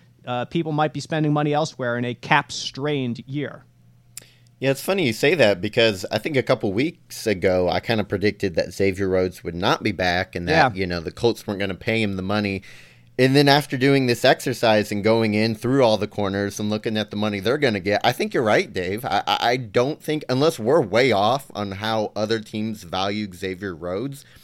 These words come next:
Speaker 2: I think he'll test the market, he'll see what's out there, and he'll go, "Okay, I'm headed back to Indy where I know I can be successful.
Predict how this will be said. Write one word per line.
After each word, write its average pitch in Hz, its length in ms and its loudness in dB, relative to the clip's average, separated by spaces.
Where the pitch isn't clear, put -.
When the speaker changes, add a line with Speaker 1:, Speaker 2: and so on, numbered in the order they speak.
Speaker 2:
I 135 140 4
think 151 300 -6
he'll 117 160 0
test - 420 -4
the 170 80 -4
market, 131 520 -4
he'll 110 100 -4
see 123 300 -4
what's 139 240 -4
out 110 260 0
there, 104 460 -2
and 107 120 -6
he'll 120 120 -4
go, 117 420 -2
"Okay, 139 320 0
I'm 139 180 -2
headed 131 280 -4
back 143 220 0
to 127 120 -6
Indy 135 300 -2
where 113 180 -2
I 117 140 2
know 110 400 -2
I 131 100 0
can 123 160 -8
be 107 140 -6
successful. 98 800 -6